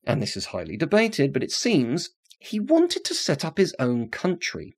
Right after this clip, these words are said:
And so he was taken to court this time round for high treason. Eventually, the case was dropped,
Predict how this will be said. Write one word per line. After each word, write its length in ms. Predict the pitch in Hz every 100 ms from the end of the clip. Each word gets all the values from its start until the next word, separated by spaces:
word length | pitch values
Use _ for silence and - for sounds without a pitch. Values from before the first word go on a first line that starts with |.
| -
And 180 | 180 165
so 360 | - 185 202
he 260 | 202 202 208
was 560 | 185 392 302 120 - _ -
taken 400 | - 107 113 107
to 100 | 104
court 280 | - 101 113
this 180 | 123
time 320 | - 95 101 85
round 400 | 87 127 202 202 - - - - -
for 360 | - - 208 196
high 480 | - 214 220 220 208
treason. 920 | - - - 175 185 160 101 69 - _ _ _ _ _ _ _ _ -
Eventually, 1040 | 160 135 190 226 - 220 214 220 214 208 - - -
the 80 | 139
case 420 | - 147 120 -
was 200 | 104 92
dropped, 600 | - 123 143 - -